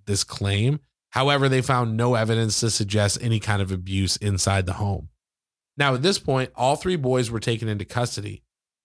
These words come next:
Keglarek and Porras were both charged with accessory after the fact to first-degree murder,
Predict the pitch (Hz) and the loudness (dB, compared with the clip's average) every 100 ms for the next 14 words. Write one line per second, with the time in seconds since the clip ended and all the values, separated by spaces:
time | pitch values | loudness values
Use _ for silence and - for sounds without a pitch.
0 | - 151 156 165 175 180 175 143 117 127 | -4 -2 2 2 4 2 0 -4 -2 0
1 | 156 143 127 - 113 107 127 135 - 123 | 2 2 0 -2 -4 0 0 0 0 0
2 | 120 117 110 107 - - 131 - 143 120 | 0 0 -2 -2 -2 2 2 2 0 0
3 | 117 - 110 104 - 107 101 - 113 98 | 0 -2 -4 -4 -2 -2 -2 -4 -6 -2
4 | 107 98 104 95 101 95 101 98 - | -2 -2 -2 0 0 0 -2 -4 -8